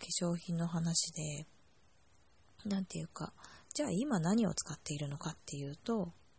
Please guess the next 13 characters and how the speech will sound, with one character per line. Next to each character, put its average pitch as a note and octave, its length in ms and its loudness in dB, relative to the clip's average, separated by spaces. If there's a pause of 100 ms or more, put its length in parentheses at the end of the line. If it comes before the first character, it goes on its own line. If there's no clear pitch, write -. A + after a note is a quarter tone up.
(800)
う E3+ 60 -8
ー D#3 280 -8
ん - 80 -10
と D#3 120 -8
で D3+ 140 -2
す - 120 6
ね、 D3+ 200 -4 (260)
今 A#3+ 240 0
は F3 80 2
B F#3 220 6
社、 - 240 10 (260)
B B3 240 -2
社、 - 240 8